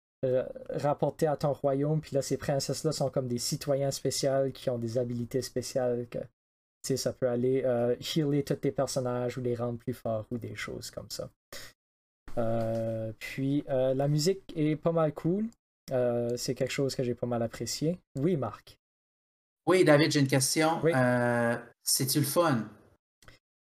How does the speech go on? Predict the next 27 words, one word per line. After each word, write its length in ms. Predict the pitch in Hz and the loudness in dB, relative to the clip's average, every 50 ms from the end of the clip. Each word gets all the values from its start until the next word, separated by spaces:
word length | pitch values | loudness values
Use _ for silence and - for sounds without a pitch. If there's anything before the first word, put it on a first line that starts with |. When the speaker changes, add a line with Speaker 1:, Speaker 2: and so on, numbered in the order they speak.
| _ - | _ 0
Speaker 1:
C'est 80 | 220 | 0
le 60 | 226 180 | 0 2
fun. 280 | - 240 240 196 139 - _ _ _ _ _ _ _ - - | 4 2 2 2 0 -8 _ _ _ _ _ _ _ -6 -4
J'ai 240 | 135 127 160 175 165 | 0 2 4 2 2
vraiment 480 | 143 131 135 135 165 180 185 185 190 | 2 -2 0 2 2 2 4 4 4
aimé 480 | 196 196 185 175 180 185 185 196 196 196 - _ _ _ _ _ - | 4 4 4 4 4 4 2 2 0 -4 -12 _ _ _ _ _ -4
mon 280 | 139 143 147 147 147 143 | 0 2 2 2 2 0
temps 300 | - - - 160 160 165 | -2 0 0 2 2 2
avec 360 | - 147 135 123 139 135 - | 0 -2 0 0 -2 -4 -2
New 320 | 151 143 139 139 156 160 151 | -2 0 2 4 4 4 4
Little 260 | 147 151 147 139 131 | 2 2 2 0 0
King 220 | - 156 143 139 | 0 -2 -2 -2
Story. 480 | 127 - - 139 123 123 117 113 113 113 _ _ _ - _ _ _ _ _ _ _ _ _ - - | -4 -4 -2 0 0 0 0 -2 -4 -6 _ _ _ -20 _ _ _ _ _ _ _ _ _ -6 -2
Euh, 240 | 120 120 120 120 120 117 - - | 0 0 2 2 2 0 0 -2
Speaker 2:
Puis 180 | - - 151 156 | -2 2 2 4
est-ce 300 | 156 160 165 160 - - | 6 6 4 4 4 4
que 180 | - 190 185 165 | 4 4 4 4
c'est, 720 | - - - 175 165 160 156 156 151 147 143 139 - - - - _ _ _ _ _ _ _ _ _ _ _ _ _ - | 2 2 2 2 2 2 4 4 4 4 2 0 -2 -4 -8 -18 _ _ _ _ _ _ _ _ _ _ _ _ _ 0
pourquoi, 600 | - - - - - - 202 208 202 185 - - - | 0 0 0 2 4 6 6 6 6 4 0 -4 -2
so, 320 | - - 208 196 - - - - - _ _ _ _ _ _ _ _ _ _ _ _ _ _ _ _ | 4 6 6 6 6 4 -4 -10 -16 _ _ _ _ _ _ _ _ _ _ _ _ _ _ _ _
ça 180 | - - - 185 | 0 4 4 6
s'appelle 560 | 160 202 190 196 220 214 208 202 202 - - 151 | 6 6 8 8 8 8 8 6 4 0 0 0
New 340 | 143 147 165 185 185 185 185 | 2 2 2 2 2 2 2
Little 340 | 180 175 156 156 165 160 147 | 2 2 2 2 4 2 2
King 220 | 147 160 160 156 | 2 2 0 0
Story. 540 | 147 139 - - 156 151 143 139 135 123 110 110 - | 0 0 2 4 4 4 6 4 4 2 0 0 0
Speaker 1:
Oui. 240 | 151 151 143 127 | 0 2 0 0